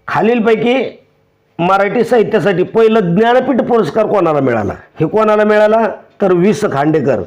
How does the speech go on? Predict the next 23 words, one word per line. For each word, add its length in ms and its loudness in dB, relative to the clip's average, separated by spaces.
बघा 180 0
पर्यायामध्ये 640 0
काय 200 0
दिलेलं 340 2
तुम्हाला? 260 2
विष्णू 380 0
खांडेकर, 440 0
विजय 300 2
सारंत, 380 0
विजय 260 0
तेंडुलकर, 520 2
वसंत 400 0
कानेटकर. 420 0
तर 60 -2
जो 100 2
वि 240 2
स 120 -12
खांडेकर 380 0
म्हणजे 180 2
अ, 340 2
वि 240 2
स 200 -2
खांडेकर 480 -2